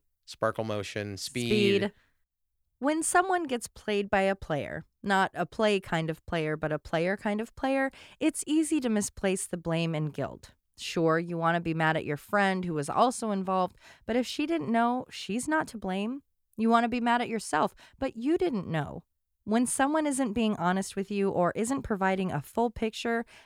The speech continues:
Speaker 2: there's no one to blame but them. The takeaway from today's episode shows that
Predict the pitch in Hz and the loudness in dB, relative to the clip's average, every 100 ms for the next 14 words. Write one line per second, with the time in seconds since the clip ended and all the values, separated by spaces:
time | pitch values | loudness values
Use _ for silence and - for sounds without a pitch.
0 | - 214 208 196 190 214 269 302 277 226 | -2 0 2 2 2 2 2 0 -2 -4
1 | 202 202 196 208 - 175 180 165 156 165 | -2 -2 0 -2 -6 -4 -4 -2 2 4
2 | 139 65 143 _ _ _ 175 175 214 202 | 2 -2 -14 _ _ _ -6 -2 0 0
3 | 240 220 - 202 - 190 190 - 185 190 | 2 2 0 -4 -2 -2 -2 -2 -4 -2
4 | - 180 180 - 196 190 190 | 0 0 0 0 0 2 0